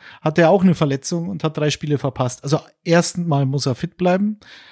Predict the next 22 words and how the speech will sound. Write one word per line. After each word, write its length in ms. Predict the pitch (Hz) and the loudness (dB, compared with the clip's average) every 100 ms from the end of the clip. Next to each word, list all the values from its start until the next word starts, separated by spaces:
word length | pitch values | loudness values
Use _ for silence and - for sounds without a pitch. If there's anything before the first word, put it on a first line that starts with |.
| _ _ _ _ _ _ | _ _ _ _ _ _
Z-, 420 | - - - - - | -14 -10 -8 -8 -4
zum 220 | 170 156 | -2 -2
Zweiten 640 | - 156 165 165 175 160 | 2 2 2 0 -4 0
darf 160 | 165 156 | 0 2
er 100 | 170 | 2
nicht 180 | 156 | 0
allzu 280 | - 156 - | -4 -4 -4
viel, 480 | 156 170 160 160 196 | -4 -2 -2 -2 -8
äh, 160 | - 139 | -10 -6
Rost 360 | 135 180 - - | 0 0 0 0
angelegt 560 | 180 190 190 196 - | 2 2 2 0 2
haben 240 | 180 185 208 | 2 2 0
in 80 | |
den 140 | 180 185 | -2 -2
paar 160 | 175 | 0
Jahren, 460 | 175 165 185 202 208 | 0 0 -2 -4 -6
in 100 | 180 | -8
denen 160 | 160 165 | -4 -4
er 80 | 165 | -2
nicht 180 | 175 - | -4 -6
gespielt 380 | 185 - 190 | -8 -6 -4
hat. 220 | 190 196 | -4 -8